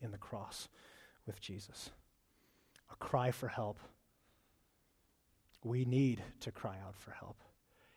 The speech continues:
And we have a God that wants us to cry out for help. And we have a God who will respond to our cry for help. But he will do so in his time and in his way. And he will do what is best for us and what is most honoring and glorifying to him.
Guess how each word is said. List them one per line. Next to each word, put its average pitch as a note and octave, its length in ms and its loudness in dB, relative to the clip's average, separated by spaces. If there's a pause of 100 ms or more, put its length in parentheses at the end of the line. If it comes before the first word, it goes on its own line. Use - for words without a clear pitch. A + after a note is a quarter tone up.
(120)
And G#2+ 120 -2
we A2+ 80 2
have A#2 160 2
a A2+ 60 0
God G#2+ 180 0
that G2+ 120 -2
wants B2 380 4
us G#2 200 -8
to - 120 -8
cry G2+ 260 -12
out - 120 -12
for - 140 -14
help. - 300 -14 (320)
And A#2 120 2
we A2+ 60 4
have A#2+ 160 2
a A#2 40 0
God A2+ 220 0
who - 100 -2
will A#2 160 2
respond E3 800 10
to - 120 -4
our G2 80 -2
cry G2 240 -10
for - 140 -16
help. - 300 -14 (1000)
But A2+ 80 0
he A#2 80 2
will A2+ 120 2
do A2+ 140 2
so G#2+ 280 0
in G2+ 60 0
his G#2 200 -2
time A2+ 260 -4
and G2 80 -2
in G2 80 0
his G#2 240 -6
way. - 280 -10 (360)
And A2 140 -4
he A2+ 100 0
will A2 140 0
do G#2+ 180 -2
what G#2 160 -2
is G2 140 -8 (220)
best - 300 -2
for - 220 -10
us - 320 -12 (800)
and A2 100 0
what A2 120 -2
is G#2 100 -4
most G#2 220 -4 (200)
honoring A2+ 400 -2
and G2+ 120 -6
glorifying G2 560 -6
to - 80 -16
him. - 220 -18